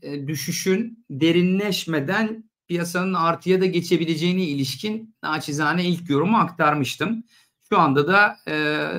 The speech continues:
dokuz bin yedi yüz puanın üzerinde yüzde sıfır nokta kırk üçlük bir,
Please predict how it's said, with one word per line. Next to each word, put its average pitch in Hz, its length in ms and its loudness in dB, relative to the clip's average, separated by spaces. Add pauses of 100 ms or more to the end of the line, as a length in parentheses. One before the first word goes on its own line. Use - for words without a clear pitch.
(160)
dokuz 170 340 -2
bin 170 120 0
yedi 160 200 -2
yüz 156 280 -6
puanın 131 300 0
üzerinde 139 720 0 (260)
yüzde 135 260 -4
sıfır 143 260 -4
nokta 127 320 -2
kırk 127 260 -6
üçlük - 360 -6
bir, 160 260 0